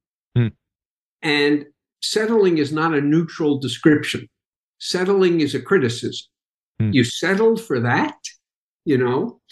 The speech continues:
Speaker 2: So that's not what we're supposed to be doing. We shouldn't be settling. We should looking, be looking for the best all the time.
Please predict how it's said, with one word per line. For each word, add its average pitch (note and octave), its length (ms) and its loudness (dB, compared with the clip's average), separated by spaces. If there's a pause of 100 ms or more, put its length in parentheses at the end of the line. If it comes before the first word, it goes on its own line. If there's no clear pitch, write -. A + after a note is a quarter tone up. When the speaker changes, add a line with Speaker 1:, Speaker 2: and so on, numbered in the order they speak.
(240)
Speaker 2:
So F3+ 200 2
that's E3+ 240 -2
not G#3 200 2
what G3+ 100 0
we're G3 120 2
supposed A#3+ 440 -4
to F3+ 80 2
be C3 180 -2
doing. A2 380 -2
We C#3+ 80 2
shouldn't A#3+ 380 -2
be A3+ 100 2
settling. G3 560 0
We B2+ 100 -2
should D3 220 -4
looking, G3 480 0
be E3 160 -2
looking A3+ 320 -2
for A3 140 2
the G#3+ 80 4
best E3+ 480 -2
all D3+ 260 0
the D3 120 2
time. A2+ 420 -4